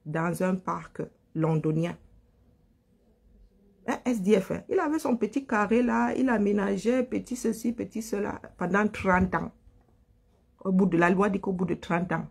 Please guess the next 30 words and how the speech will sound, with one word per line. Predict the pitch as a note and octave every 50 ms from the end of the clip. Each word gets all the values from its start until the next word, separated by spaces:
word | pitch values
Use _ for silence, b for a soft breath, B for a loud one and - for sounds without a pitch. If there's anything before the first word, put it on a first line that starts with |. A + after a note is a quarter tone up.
| _ _ _ _
c'est | - - D3 -
pour | - D3+ D3+
toi. | - D3 D#3+ D#3 - - - - - - - - _ _ _ _ _ _ _ _ _ _ _ _ _ _ _ _ _ _ _ _ _ _ _ _ _ _ _ _ _ _ - - - -
On | - A#3+
dit | A3+ A3+ A3
que | - A#3
si | G3+ - - - A#3+ A#3+
tu | - - B3 A3+
as | A3+ - G#3+ - - - _ _ - - -
entretenu | F3+ F3+ F3+ F3+ - - F#3 F3 - F#3 F3 F3+ G3
une | G#3 G#3+ G3+ G3+ F#3+
parcelle, | F#3+ - F3 E3+ D#3+ - - E3+ E3+ F3 - -
et | - E3
d'ailleurs | D#3+ E3 E3 F3 F3+ F#3 F3
ce | F3 -
droit-là, | F#3+ F3+ D#3 D3+ F3 F3 F3 F3+ D#3 - - - - - - - - - _ _ _ - - - -
hein, | - F3+ F#3 G3 - - _ _ _ _ _ _ _ - -
il | A3 G#3+
existe | F#3+ E3 E3 D3 C#3 D3+ F3+ F#3 F#3 - -
même | F#3+ F#3+ F#3 F#3 F3+ F#3+ G3+ - -
ici | - D#3+ - -
en | E3+ E3 D#3+
France. | - - D3+ E3 D#3+ - - - _ _ _ _ _ _ _ - _ _ _ _ _ _ -
Hein, | D#3+ E3+ F3+ F#3 - _ _ - - - -
donc | - D#3 D#3 E3 - -
au | - F3
Cameroun, | E3 - F#3 - D3 D3 C#3+ C#3+ - - _ _ _ _ _ _ _ _ _ _ _ _ _ _ - _ -
il | D3 E3
doit | D3+ D#3 D3+ -
exister. | - D#3+ - - - - - -